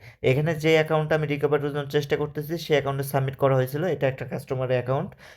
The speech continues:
সে সাবমিট করছিল কিন্তু তার ডকুমেন্টটা তার অ্যাকসেপ্ট করে নেয়, আবার সাবমিটে অপশন দিছে। এখন যদি আমি ভুলভাল সাবমিট করি, তাহলে কিন্তু আমাদের এটা ব্লক করে দিবে। তো আমি একটা প্রপারভাবে সাবমিট করবো, যাতে করে এক সাবমিটে আইডিটা ব্যাক হয়, ঠিক আছে?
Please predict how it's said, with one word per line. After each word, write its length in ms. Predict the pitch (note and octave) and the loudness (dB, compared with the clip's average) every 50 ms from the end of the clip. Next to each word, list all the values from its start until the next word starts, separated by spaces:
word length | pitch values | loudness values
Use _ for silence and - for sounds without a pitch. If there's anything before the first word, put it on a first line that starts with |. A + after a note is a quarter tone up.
| _ _ - | _ _ -2
সে 160 | - C#3+ C3 | 0 2 2
সাবমিট 320 | C#3 - C#3+ C3+ C#3 C#3 - | 2 2 0 0 0 0 0
করছিল 360 | - C#3 C#3 C3+ D3 D#3 E3+ | 0 0 0 0 -2 -2 -2
কিন্তু 280 | E3+ E3 D#3 D3+ - | -2 -4 -6 -6 0
তার 200 | - C#3+ C3+ C3 | 2 2 4 4
ডকুমেন্টটা 440 | A#2 C3 B2+ B2+ C3+ C3 C3 F3 F3 | 4 2 0 0 -2 -4 -2 -2 -2
তার 160 | E3+ - C#3+ | 0 2 2
অ্যাকসেপ্ট 360 | C3+ B2 A#2+ - - C3 C3 - | 2 2 0 -2 -2 -4 -2 0
করে 200 | C3+ C3 C3 C3+ | 0 0 0 0
নেয়, 140 | D#3+ G3 | -2 -4
আবার 220 | G3+ D3 C3 C3 B2+ | -2 -2 -2 -2 -2
সাবমিটে 360 | B2+ - B2 B2 B2 A#2+ B2 | -2 -2 -2 -2 0 0 0
অপশন 280 | A#2+ A#2 A#2 - A#2+ A2+ | -2 0 -2 -2 -4 -4
দিছে। 240 | - - - A#2 | -4 -8 -6 -4
এখন 240 | G2+ A2+ A#2 - C#3 | -2 -2 -2 -2 -2
যদি 200 | C#3 D3+ D3 D3 | -2 0 0 0
আমি 160 | C#3+ C#3+ C#3+ | 0 0 -2
ভুলভাল 320 | C#3 C3 C#3 C#3 C3+ C#3+ C#3 | -2 0 0 2 2 2 0
সাবমিট 360 | C#3 - D3 C#3 C#3 C#3 C#3+ | 0 -2 -2 -2 -2 -4 -4
করি, 200 | - D3 D3+ F3+ | -2 -4 -4 -4
তাহলে 220 | - E3 D3 C3+ | -4 -6 -4 -4
কিন্তু 240 | C3 C3+ B2+ A#2 B2+ | -4 -4 -4 -2 -2
আমাদের 360 | B2 B2 B2+ B2 A#2+ - - - - - - _ - | 0 0 0 0 0 0 -2 -2 -4 -14 -20 _ -4
এটা 160 | - A#2+ C3+ | -2 -2 0
ব্লক 260 | A#2 A2+ B2+ A#2+ A#2 - | 2 2 2 2 2 0
করে 160 | - A2+ A2 | -2 -2 -2
দিবে। 220 | G2+ G#2+ G#2 G2 - - - - _ _ | -4 -6 -8 -10 -10 -12 -16 -20 _ _
তো 80 | - C#3+ | 4 4
আমি 180 | C#3 C#3 D3 D3+ | 4 6 4 2
একটা 240 | D3 C#3+ C#3+ - D#3 | 2 2 0 0 0
প্রপারভাবে 460 | D3+ D#3+ C#3+ C3+ D3 D3 C#3 C#3+ C#3+ | 2 2 2 2 2 2 2 0 -2
সাবমিট 300 | C#3+ - D3 D3 D3+ D3+ | -2 -2 -4 -4 -4 -4
করবো, 200 | - E3 D#3+ D#3+ | -4 -4 -4 -2
যাতে 240 | D#3+ D3+ C#3 D3 C#3 | -2 -2 -2 0 0
করে 220 | C3+ C#3 D3 E3+ | 0 0 0 0
এক 160 | D3 C3+ C#3 | 0 -2 -2
সাবমিটে 340 | - C#3+ C3+ B2+ B2+ B2+ C#3+ | -2 -2 -2 -2 0 0 0
আইডিটা 280 | B2 A#2+ A#2+ B2 B2 B2+ | 0 0 0 0 0 2
ব্যাক 280 | A2+ A2 A2+ A2 - | 4 4 2 2 2
হয়, 140 | A#2 G#2+ G#2+ - | -2 -4 -4 -4
ঠিক 120 | - E3 F#3+ | -6 -6 -6
আছে? 240 | G#3 - D3+ - | -6 -6 -8 -8